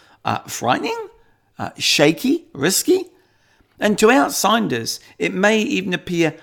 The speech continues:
foolish, if not flat out dangerous. So to endure this journey amid both triumph and tragedy, faith in the goodness of God must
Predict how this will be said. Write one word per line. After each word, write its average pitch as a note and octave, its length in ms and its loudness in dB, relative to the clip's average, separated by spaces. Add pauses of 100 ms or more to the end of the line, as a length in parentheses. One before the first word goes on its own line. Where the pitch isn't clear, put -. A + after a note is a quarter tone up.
(100)
foolish, F3 840 0 (180)
if D#3+ 220 -4
not D3+ 380 -2
flat C3 300 -2
out G2+ 340 -6
dangerous. A2+ 680 -2 (1000)
So G#3+ 180 2
to G#3+ 180 -2
endure G3+ 580 2
this B3 220 0
journey B2+ 600 2 (240)
amid C3 500 0
both B2 320 -4 (200)
triumph G3+ 580 -4 (220)
and E3+ 260 -2
tragedy, C3+ 580 -2 (160)
faith - 760 -2 (720)
in C#3 100 2
the C3 100 4
goodness F3 440 2
of E3+ 160 -2
God A2 260 0 (240)
must D#3 680 2